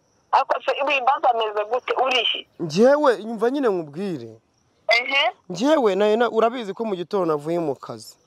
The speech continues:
Speaker 1: M-, m-, wakavuyemo, wakagiyemo kuri kudedima?
Speaker 2: Nako nagiye mu ka-, eh, nagiye mu kazi. Urumva, nageze rero ruguru, a,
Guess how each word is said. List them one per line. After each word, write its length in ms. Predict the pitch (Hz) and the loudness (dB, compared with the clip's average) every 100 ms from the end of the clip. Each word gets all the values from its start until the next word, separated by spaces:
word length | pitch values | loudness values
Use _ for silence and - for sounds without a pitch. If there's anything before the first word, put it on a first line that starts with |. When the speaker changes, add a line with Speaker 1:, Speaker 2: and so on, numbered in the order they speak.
| _ _ _ _ | _ _ _ _
Speaker 1:
M-, 220 | 208 214 190 | -2 -2 -4
m-, 240 | 220 233 240 | -4 0 2
wakavuyemo, 840 | 220 247 277 262 262 262 320 392 330 | 4 2 2 -2 0 0 2 2 0
wakagiyemo 600 | 233 208 - 196 202 262 | 0 -6 -4 -6 -2 -2
kuri 160 | 262 247 | -2 -6
kudedima? 480 | 233 220 - 202 | -6 -6 -2 2
Speaker 2:
Nako 220 | 214 220 269 | 2 2 0
nagiye 360 | 214 175 202 | 0 -2 -2
mu 160 | 208 160 | -2 -4
ka-, 160 | 180 196 | -6 -2
eh, 220 | 220 214 | 0 0
nagiye 320 | 196 175 190 | 0 2 2
mu 180 | 175 151 | 2 -4
kazi. 440 | - 135 120 - - - - | -2 -4 -4 -20 -20 -6 2
Urumva, 760 | 339 339 247 202 156 156 151 - - - | 4 6 2 2 2 2 0 -6 -18 -2
nageze 400 | 247 247 240 247 | 0 2 2 4
rero 180 | 285 320 285 | 4 2 -4
ruguru, 580 | 247 214 202 170 165 - _ | -4 -2 0 0 -2 -8 _
a, 180 | 202 214 | 2 2